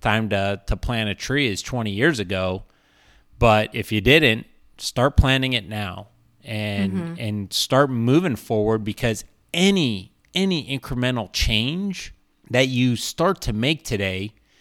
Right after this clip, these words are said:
Speaker 1: you know, whether it's in your personal life or financial life, it's, it may have huge impacts to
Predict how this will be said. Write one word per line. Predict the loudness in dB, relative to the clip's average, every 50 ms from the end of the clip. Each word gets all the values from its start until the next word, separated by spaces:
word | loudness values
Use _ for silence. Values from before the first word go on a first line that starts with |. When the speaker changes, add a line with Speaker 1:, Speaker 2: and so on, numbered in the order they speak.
| _ _ _ _ _ _ _ _ _ _ _ 0
Speaker 1:
you | 2
know, | 4 6
whether | 6 6 6 6 6 4 4
it's | 2 0 -4 -6 -6
in | -6 -6 -4 -4
your | -4 -2
personal | 0 2 2 2 2 0 -2 0
life | 2 2 2 2 0
or | -2 -4 -4
financial | -2 -2 -2 0 0 0 0 0 0 0 0 -2 -6 -6 -6 -10 -14 _ _ -8
life, | -4 -4 -4 -4 -4 -6 -10 -10 -14 -20 _ _ _ _ _ _ _ _ _ _ _
it's, | -4 -4 -2 -2 -4 -6 -8 -8
it | -4 -2 -2
may | 0 0 0 0
have | 0 0 -2 -2
huge | -4 -8 -12 -8 -6 -4 -4 -4 -4 -6 -8 -8 -6
impacts | -6 -6 -2 2 2 2 2 0 -4 -4 -4 -4 -4 -4
to | -4 -2 -2 0 0 0 -2 -2 -4 -6 -6 -8 -10 -12